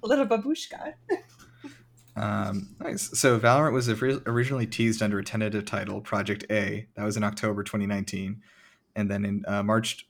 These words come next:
Speaker 2: twenty twenty, it was announced for, uh, for realsies with a gameplay video.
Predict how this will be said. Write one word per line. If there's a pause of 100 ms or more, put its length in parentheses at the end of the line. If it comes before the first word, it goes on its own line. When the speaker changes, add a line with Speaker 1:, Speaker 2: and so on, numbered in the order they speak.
(140)
Speaker 2:
twenty
twenty,
it
was
announced
for,
uh, (500)
for
realsies
with
a
gameplay
video.